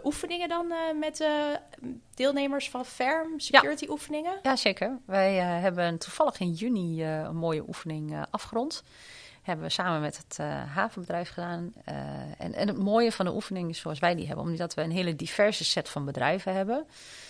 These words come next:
Speaker 2: eh, zijn daar mini-ecosystemen in gemaakt, waarbij, eh, afhankelijk van de injects die, eh, die je krijgt in de tabletop,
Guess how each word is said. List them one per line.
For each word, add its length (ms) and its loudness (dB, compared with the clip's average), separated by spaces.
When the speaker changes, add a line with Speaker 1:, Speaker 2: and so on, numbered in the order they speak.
Speaker 2:
eh, 340 -2
zijn 240 -2
daar 160 -2
mini-ecosystemen 1300 0
in 100 -8
gemaakt, 540 -8
waarbij, 680 -4
eh, 100 -10
afhankelijk 480 -4
van 100 -4
de 80 -2
injects 520 0
die, 380 -4
eh, 40 -2
die 100 -4
je 80 -6
krijgt 360 -4
in 80 -2
de 120 -4
tabletop, 580 -6